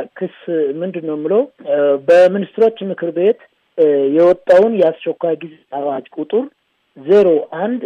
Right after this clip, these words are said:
ዝባር ሁለት ሺ ዘጠኝ ዓመተ ምህረት አንቀጽ አስራ ሁለት አንድ ስር የተመለከተውን ተላልፏል ይላል። ሁለተኛ በዚህ ጭብጥ ስር አስቸኳይ ጊዜ አዋጅ ኮማንድ ፖስት ያወጣውን የአስቸኳይ ጊዜ እርምጃ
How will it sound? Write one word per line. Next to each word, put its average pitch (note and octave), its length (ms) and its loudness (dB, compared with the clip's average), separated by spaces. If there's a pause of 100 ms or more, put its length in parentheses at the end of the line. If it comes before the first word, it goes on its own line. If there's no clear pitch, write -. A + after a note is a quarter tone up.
(120)
ዝባር E3+ 340 -2
ሁለት D#3+ 320 -10
ሺ D3+ 200 -12
ዘጠኝ C#3+ 320 -6 (140)
ዓመተ D3+ 280 -12
ምህረት E3+ 340 -6 (340)
አንቀጽ F3 540 -12
አስራ - 260 -10
ሁለት D#3+ 280 -4 (120)
አንድ G3 300 -4
ስር A#3 160 -12
የተመለከተውን C#3+ 920 -10
ተላልፏል C#3 680 -8
ይላል። D3+ 240 -6 (240)
ሁለተኛ G3+ 440 0 (100)
በዚህ F3+ 340 -2
ጭብጥ - 260 -10 (100)
ስር C4+ 200 -8
አስቸኳይ G3+ 640 -4
ጊዜ E3+ 180 -12 (120)
አዋጅ D#3+ 360 -2 (180)
ኮማንድ G#3 520 -4
ፖስት F#3 340 -10
ያወጣውን E3+ 520 -4
የአስቸኳይ D#3 560 -14
ጊዜ D3+ 200 -16 (180)
እርምጃ F3+ 460 -8